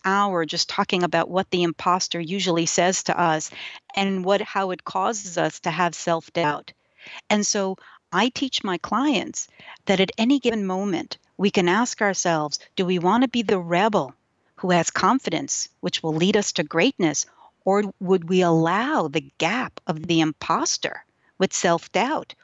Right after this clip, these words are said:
who will lead us to our gaps and cause us and ac-, actually cost us in our greatness?" So we always have a choice of what we want to do. Think back to my story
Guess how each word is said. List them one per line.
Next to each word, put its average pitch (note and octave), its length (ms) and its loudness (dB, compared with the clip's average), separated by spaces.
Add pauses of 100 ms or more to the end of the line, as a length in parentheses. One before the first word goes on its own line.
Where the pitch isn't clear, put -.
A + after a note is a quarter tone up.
(160)
who A3 100 -4
will F3+ 160 0
lead A3+ 240 4
us - 260 -4 (440)
to F3 100 -4
our E3+ 160 0
gaps G#3 440 -2
and E3+ 240 -2
cause F#3+ 360 2
us E3 280 -4 (640)
and F3 240 2
ac-, F#3 240 0
actually F3+ 380 -2
cost - 400 -2
us D#3+ 180 -4
in D#3 100 -2
our D3 120 -2
greatness?" D3 540 -6 (180)
So - 160 0
we G#3 220 2
always D#4 340 4
have C4+ 220 0
a B3+ 60 -2
choice A#3+ 480 2 (100)
of E3+ 180 -6
what G#3+ 260 0
we A3 300 2
want G3+ 280 2
to G3+ 60 0
do. G#3 300 2 (300)
Think C4 300 0
back A3 240 0
to G3 100 -4
my G#3 240 2
story E3 580 2